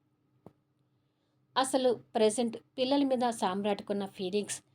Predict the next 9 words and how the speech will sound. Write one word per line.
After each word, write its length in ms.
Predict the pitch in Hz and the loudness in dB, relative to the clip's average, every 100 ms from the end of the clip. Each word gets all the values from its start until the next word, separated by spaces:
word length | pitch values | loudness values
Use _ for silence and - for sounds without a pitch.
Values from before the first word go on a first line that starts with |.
| _ _ _ _ | _ _ _ _
పింకీ 300 | 311 294 311 320 | -2 0 0 2
తన 240 | 269 247 220 | 4 4 2
రక్తం 340 | 202 - 226 | -2 -2 -2
అని 120 | 233 | -2
తెలియకపోయినా 720 | 226 196 190 196 208 208 202 208 - _ _ _ - | 0 0 0 -2 -2 -2 -2 -4 -12 _ _ _ -2
ఫస్ట్ 280 | 269 - | -2 0
టైమ్ 200 | 285 254 - | 2 2 0
పింకీని 400 | - 208 202 240 | -6 -6 -4 -6
చూసినప్పుడు 560 | 226 202 202 214 208 | 0 0 0 -2 0